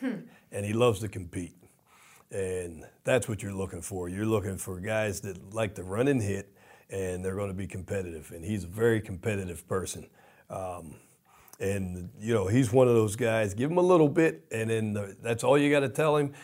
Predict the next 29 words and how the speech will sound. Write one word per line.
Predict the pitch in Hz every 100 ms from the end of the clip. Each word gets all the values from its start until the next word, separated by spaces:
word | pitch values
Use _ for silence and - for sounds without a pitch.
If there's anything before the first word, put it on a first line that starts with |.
| -
and | - 110 107 101
let | 101 117
him | 135 131
go. | 127 104 73 -
<laughs> | 294 269
Get | 110
out | 127 131
of | 120
the |
way. | 117 117 113 110 - - - -
But | 110 95
he | 120 165
does | 139 131 110
a | 104
really | 101 135 139 127
good | 120 123
job. | 113 117 117 110
He's | 90
a | 87
physical | - 151 135 135 139
kid. | - 135 127 120
He | 104 110
loves | 92 95 120 127 110
football, | - 127 - 120 117 107 - - -
and | 113
I, | 117
he's | 104 104 110 107 131 110
mature, | 92 - 143 139 147 117 - - - - _ -
um, | 113 113 104 98 98